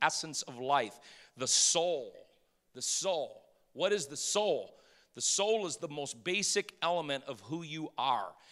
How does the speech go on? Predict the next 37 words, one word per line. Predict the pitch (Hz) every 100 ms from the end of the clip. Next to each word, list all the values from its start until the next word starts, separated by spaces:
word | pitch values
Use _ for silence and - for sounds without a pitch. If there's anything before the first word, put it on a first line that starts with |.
| -
If | 127 -
we | 185
boil | 170 123 202 214
you | 196 208
down, | 180 175 131
listen, | 175 - 127
when | 127
your | 151
body | 170 151 170 196
is | 190 131
gone | 160 160 131 113
and | 127 123
de-, | 170 175
de-, | 170
decomposes | 170 123 196 - 180 - 190 160 156
in | 175
the | 160 143
earth, | 139 92 - - _ _ _ _ _ _ _ _ _ _ -
and | 127
that's | 165 170
gonna | 190 170
happen | 165 175 - 135
if | 139
the | 151
Lord | 156 160 151
tarries, | 180 151 107 - - _ _ _ _ _ _ _ _ -
our | 127
body's | 123 151 156 139
gonna | 160
be | 147 165 170
eaten, | 190 190 175
it's | 135
gonna | 165
be | 147
food | 123 - 202 208 202
for | - 185
worms, | 180 165 120 90 - - -